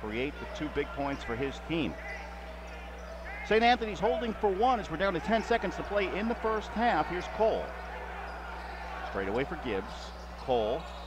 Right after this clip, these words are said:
into a double team, looks to throw to nobody, and he throws it into the Patrick bench. One point nine seconds to go. So Patrick School will have a chance for a last second heave as Madden comes off the bench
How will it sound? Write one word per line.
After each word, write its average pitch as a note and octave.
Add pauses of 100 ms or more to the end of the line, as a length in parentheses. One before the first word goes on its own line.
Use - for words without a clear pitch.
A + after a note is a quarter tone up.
into D3
a C3
double C#3+ (100)
team, C3
looks D#3
to C3+
throw D#3
to C#3
nobody, C#3+
and D#3+
he C#3+
throws D#3+
it E3
into F3
the F3
Patrick F3+
bench. F#3 (2250)
One E3+
point G3
nine D#3+
seconds D#3+
to -
go. D#3 (1120)
So F2 (120)
Patrick E3
School B2 (1300)
will G2
have B2+
a G2+
chance - (320)
for G#2+
a G#2+
last A#2+
second G#2
heave B2+
as F2+
Madden B2
comes A2+
off A#2
the G2+
bench A#2+